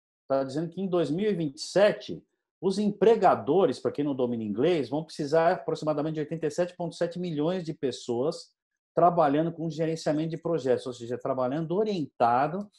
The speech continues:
em funções orientadas a gerenciamento ou gestão de projetos. Ou seja, um mercado muito promissor. E quando você tem a certificação, você tem aí uma possibilidade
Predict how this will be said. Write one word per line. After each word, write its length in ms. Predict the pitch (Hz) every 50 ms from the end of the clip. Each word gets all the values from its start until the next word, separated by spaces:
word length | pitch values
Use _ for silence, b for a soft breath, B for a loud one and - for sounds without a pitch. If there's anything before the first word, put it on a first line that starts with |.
| b b b b b b
em 320 | 123 127 127 120 110 98 - _ _ _ _ _ _ _
funções 1080 | - 165 180 170 - - - - 156 160 170 180 196 - 208 220 214 - - - - _ _ -
orientadas 800 | - 170 190 190 180 165 147 - - 147 151 151 170 165 - 160
a 280 | 160 175 190 175 - - _ _
gerenciamento 800 | - - 151 151 160 156 - - 160 143 139 139 160 160 - 170
ou 60 | 170
gestão 360 | 165 175 165 165 - 165 160
de 80 | 156 160
projetos. 640 | 151 180 185 175 151 135 107 - - - - - _ _ _ _ _ _ _
Ou 120 | - 156 -
seja, 320 | - - 127 107 104 120
um 80 | 127 147
mercado 720 | 165 165 147 - - - 151 160 170 170 160 196 190 - -
muito 840 | 135 135 139 143 143 143 139 139 135 139 135 135 135 135 135 - 170
promissor. 760 | 165 - 180 185 202 226 220 - - - 247 202 147 - - - _ _ _ _ _ _ _ _ _ _ _
E 80 | - 123
quando 240 | - 139 147 147 151
você 260 | 147 151 151 - 147
tem 220 | - - 131 131
a 80 | 127 123
certificação, 960 | 123 - 131 120 123 - - 117 - 143 135 131 - - - 143 135 143 170
você 300 | 180 208 190 - - - - -
tem 340 | - 156 170 214 226 - _ _ _ _ _ _ _ _ _ -
aí 480 | - 170 170 170 175 185 196 214 202 -
uma 200 | 175 180 185 175
possibilidade 1160 | 175 - 185 185 180 - 170 151 165 151 147 131 117 135 135 135 147 160 160 147 160 196 214